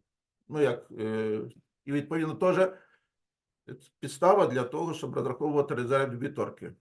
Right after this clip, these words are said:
В основних засобах спо-, сформували відомість з перерахунком, альтернативним перерахунком термінів використання основних засобів. Ну, і аудитор має вияснити, а чого ви міняли цей термін.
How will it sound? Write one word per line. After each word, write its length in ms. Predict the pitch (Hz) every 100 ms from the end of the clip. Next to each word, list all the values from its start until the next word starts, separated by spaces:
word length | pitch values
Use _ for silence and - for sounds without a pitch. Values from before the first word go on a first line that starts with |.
| _
В 80 | 139
основних 320 | 185 220 220
засобах 600 | 196 190 - 160 139 131
спо-, 320 | - - 151 -
сформували 640 | 170 175 180 175 160 151
відомість 840 | 170 160 143 131 135 - - 139
з 140 | 123 147
перерахунком, 880 | 165 156 151 - 175 175 143 139
альтернативним 520 | 139 143 156 156 151 139
перерахунком 760 | 143 139 143 151 131 139 127 - - - -
термінів 460 | 170 160 147 143
використання 560 | 143 147 143 143 135 131
основних 360 | 131 135 131
засобів. 560 | 143 226 - 214 220 220 _ _ _ _ _ _ _ -
Ну, 80 | 196
і 200 | 160 139 - 135 139
аудитор 380 | 147 165 175 151
має 240 | 160 156
вияснити, 480 | 151 165 - 135 143
а 80 | 135
чого 340 | 135 151 147
ви 100 | 127
міняли 420 | 123 127 131 120
цей 160 | 120 120
термін. 380 | 170 190 214